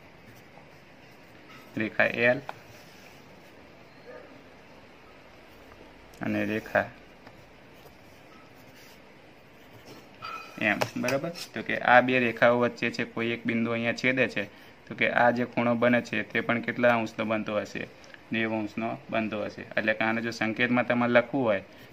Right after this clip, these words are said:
તો કે રેખા એલ લંબ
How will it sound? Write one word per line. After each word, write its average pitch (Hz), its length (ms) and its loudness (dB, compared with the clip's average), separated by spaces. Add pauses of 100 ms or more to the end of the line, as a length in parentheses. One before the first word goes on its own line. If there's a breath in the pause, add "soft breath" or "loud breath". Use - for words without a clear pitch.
(120)
તો 110 80 -2
કે 117 160 4
રેખા 113 420 4 (1300)
એલ 123 320 6 (640)
લંબ 110 420 4